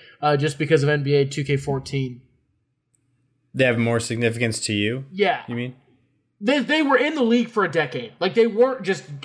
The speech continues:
Speaker 1: a flash in the pan in the oh three draft. Like, they were in the league for a while. They averaged just shy of seven points as a rookie, started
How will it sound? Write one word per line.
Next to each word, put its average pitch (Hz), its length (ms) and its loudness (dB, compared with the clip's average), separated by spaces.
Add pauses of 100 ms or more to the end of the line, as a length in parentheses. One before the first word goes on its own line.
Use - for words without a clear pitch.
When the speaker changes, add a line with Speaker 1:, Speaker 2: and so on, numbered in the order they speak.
Speaker 1:
a 160 80 0
flash 180 380 0
in 165 60 -10
the 160 60 -6
pan 147 440 2 (300)
in 180 120 -2
the 180 120 4
oh 170 100 6
three 151 240 -4
draft. 139 340 -2
Like, 180 140 -2
they 240 100 4
were 269 160 0
in 226 120 4
the 196 60 -2
league 185 300 -2
for 185 80 -4
a 160 100 2
while. 143 480 0 (300)
They 170 800 0 (480)
averaged 180 380 0
just 196 180 -2
shy 196 140 2
of 180 60 -4
seven 202 280 0
points 208 280 0
as 202 120 0
a 190 40 -2
rookie, 175 460 -4 (300)
started 185 680 0